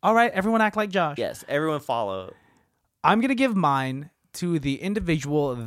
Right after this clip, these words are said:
Speaker 1: that played Phoebe. I can't even find her name. Uh, can you pull it up for me, my friend?
Speaker 2: Uh, Penelope Jones?
Speaker 1: Uh, Pamela Reed. <laughs>
Speaker 2: <laughs> Pamela Reed. I don't know who Penelope Jones
Speaker 1: Yeah, well, I mean,
Speaker 2: is.
Speaker 1: there's a Penelope Ann Miller, and that play, uh,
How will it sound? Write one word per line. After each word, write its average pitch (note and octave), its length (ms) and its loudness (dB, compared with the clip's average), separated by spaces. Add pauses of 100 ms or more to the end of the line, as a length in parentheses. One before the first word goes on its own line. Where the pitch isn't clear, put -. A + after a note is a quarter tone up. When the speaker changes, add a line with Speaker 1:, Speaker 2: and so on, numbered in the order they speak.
(140)
Speaker 1:
that B2+ 300 0 (140)
played A#3 800 2
Phoebe. F3+ 1160 -2 (440)
I A2+ 140 -10
can't C#3+ 200 -6
even B2+ 180 -6
find B2+ 240 -4
her A#2+ 80 -4
name. A#2 440 -8
Uh, B2+ 220 -8
can D3 160 -12
you D#3+ 80 -10
pull F3 160 -4
it D#3+ 60 -4
up D#3 100 -4
for F3 80 -10
me, F3+ 140 -8
my F3 80 -8
friend? F#3+ 260 -12 (160)
Speaker 2:
Uh, B2 160 0
Penelope E3 560 -4
Jones? C#3 460 -10
Speaker 1:
Uh, E3 260 4 (220)
Pamela A#3 420 4
Reed. E3 480 0
<laughs> - 20 -4
Speaker 2:
<laughs> - 0 -
Pamela G3+ 1800 4
Reed. C3+ 280 -4 (240)
I B3+ 140 -6
don't G#3+ 160 2
know G3+ 160 4
who D#3+ 100 -2
Penelope G#2+ 380 -6
Jones G#2 280 -10
Speaker 1:
Yeah, A#3 80 2
well, A#3+ 120 6
I A#3+ 80 8
mean, A#3 60 4
Speaker 2:
is. A3+ 60 2
Speaker 1:
there's A3+ 160 4
a G#3+ 120 4
Penelope F3+ 500 2
Ann D#3+ 200 -2
Miller, C#3+ 220 0
and C3+ 100 -2
that C3+ 120 -2
play, C#3 520 -2
uh, C#3+ 40 -4